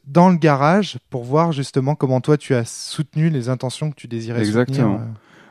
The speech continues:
Speaker 2: Donc là, ce que je vais vous pré-, je vais vous présenter d'abord les intentions du jeu, je les ai listées.
Speaker 1: Yes.
Speaker 2: Et ensuite, euh, je vais vous expliquer, euh, comment on va organiser le playtest.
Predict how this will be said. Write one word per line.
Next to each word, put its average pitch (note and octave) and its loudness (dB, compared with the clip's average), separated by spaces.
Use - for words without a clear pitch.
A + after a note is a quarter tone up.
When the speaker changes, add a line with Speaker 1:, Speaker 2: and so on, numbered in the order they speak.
Speaker 2:
Donc A2+ 0
là, E3 6
ce D#3+ -4
que D3+ 4
je B2+ 2
vais C#3 4
vous C#3+ 4
pré-, D3 -2
je B2+ 2
vais A#2+ 0
vous C3+ 2
présenter D#3 0
d'abord E3+ 8
les F3+ 4
intentions E3+ 4
du D3+ 6
jeu, D#3+ 6
je - -6
les B2 2
ai C3+ 6
listées. C3+ -2
Speaker 1:
Yes. A2+ -10
Speaker 2:
Et A#2 8
ensuite, D#3 4
euh, C#3 8
je A#2+ 4
vais D#3 6
vous E3 4
expliquer, F3 2
euh, C#3 6
comment E3 4
on D#3 6
va B2 6
organiser C#3+ 2
le D3 -2
playtest. C3+ -4